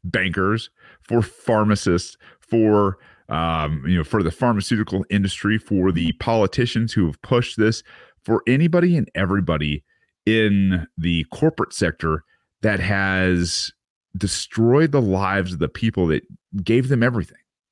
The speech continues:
right? Like, there are a lot of people. That's democracy. That's democracy. You want democracy? You want a country where when the majority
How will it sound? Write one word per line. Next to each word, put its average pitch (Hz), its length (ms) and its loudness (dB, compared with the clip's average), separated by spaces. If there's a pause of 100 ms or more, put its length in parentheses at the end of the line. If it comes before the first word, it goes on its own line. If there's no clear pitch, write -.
(420)
right? 117 180 2
Like, 95 180 -6 (1400)
there 139 140 2
are 220 180 0
a 123 60 4
lot 92 360 2
of 131 100 -2
people. 98 220 -4
That's 131 180 0
democracy. 120 720 0 (180)
That's 131 300 0
democracy. 196 680 0
You 65 280 -4
want 139 180 2
democracy? 170 640 0 (320)
You 110 200 2
want 143 400 2
a 95 320 2
country 156 600 0 (1200)
where 104 300 2
when 101 160 4
the 90 60 4
majority 107 720 2